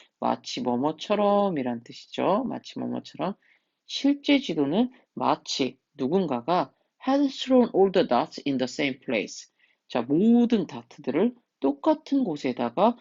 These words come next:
던져놓은 것처럼 보일 겁니다. 밀집되어 있는 것처럼 보인다는 얘기입니다. 어떤 산업의 실제 지도를 여러분들 봐보다 보면은요. 자, 그 말은 즉 어떤 산업의 회사들이 세워질 때, 어,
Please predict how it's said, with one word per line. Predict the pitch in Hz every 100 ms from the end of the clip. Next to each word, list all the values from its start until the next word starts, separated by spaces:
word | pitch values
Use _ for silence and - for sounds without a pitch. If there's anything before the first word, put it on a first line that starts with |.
| _ -
던져놓은 | 147 131 180 202 131 117
것처럼 | 120 - 143 175 -
보일 | 123 131
겁니다. | - 160 - - 113 123 _ _ _
밀집되어 | 139 147 269 269 147 135
있는 | 120 - 127 135
것처럼 | 143 - 143 123
보인다는 | 120 120 143 147 123
얘기입니다. | 117 117 113 110
어떤 | 113 - 160
산업의 | 156 151 131 139 143 _
실제 | - 247 240 233
지도를 | - - 135 131
여러분들 | 113 120 117
봐보다 | 113 120 123 123 131 -
보면은요. | 120 123 135 110 101 - _ _ _ _ _ - - _ _
자, | - 147 -
그 |
말은 | 214 247 262 202
즉 | 170 131 120 151 - _ _ _ -
어떤 | 139 143 - 220
산업의 | 220 240 240 208 190
회사들이 | 233 233 208 180 165 139
세워질 | - 254 269 254 131 -
때, | - 135 143 120 _ _ _
어, | - 131 131